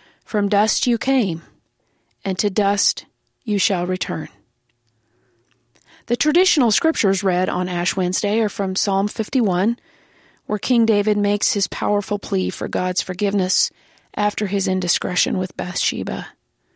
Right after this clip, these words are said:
and Matthew six, where two men go up to the temple to pray.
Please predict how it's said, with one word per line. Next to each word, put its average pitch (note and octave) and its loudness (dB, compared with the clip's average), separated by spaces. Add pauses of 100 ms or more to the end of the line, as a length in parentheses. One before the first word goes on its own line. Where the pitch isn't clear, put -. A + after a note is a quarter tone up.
(720)
and B3 4
Matthew A#3+ 0
six, - -2 (880)
where A3+ 2
two C4+ 4
men G#3+ 4
go G3+ 2
up G#3 0
to - -4
the G3+ 0
temple G3+ -2
to G#3 0
pray. F3 -6